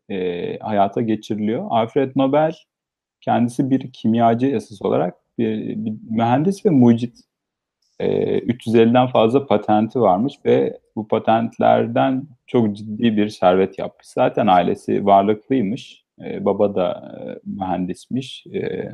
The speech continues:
Alfred Nobel'in. Fakat, e, kendisi de gerçekten ciddi bir servet yapmış. En büyük kısmı da bu servetin patlayıcılardan geliyor. Ee, kimyager olduğu için özellikle de patlayıcılarla uğraşmayı çok seviyormuş ve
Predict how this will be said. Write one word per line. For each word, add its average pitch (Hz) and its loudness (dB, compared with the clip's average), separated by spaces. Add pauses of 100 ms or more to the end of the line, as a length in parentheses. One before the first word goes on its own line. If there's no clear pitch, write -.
Alfred - 0
Nobel'in. 107 0
Fakat, 180 0 (680)
e, 110 2
kendisi 123 2
de 127 6
gerçekten 113 2
ciddi 98 -2
bir 110 0
servet 104 0
yapmış. 160 -2 (160)
En 156 2
büyük 135 4
kısmı 110 -4
da 190 2
bu 120 -2
servetin 196 2 (880)
patlayıcılardan 104 2
geliyor. - -16 (400)
Ee, 98 -4 (680)
kimyager 113 -2
olduğu 120 2
için 143 -4
özellikle 110 2
de 104 -2
patlayıcılarla 110 2
uğraşmayı 113 0 (600)
çok 127 -4
seviyormuş 95 -2 (140)
ve 135 0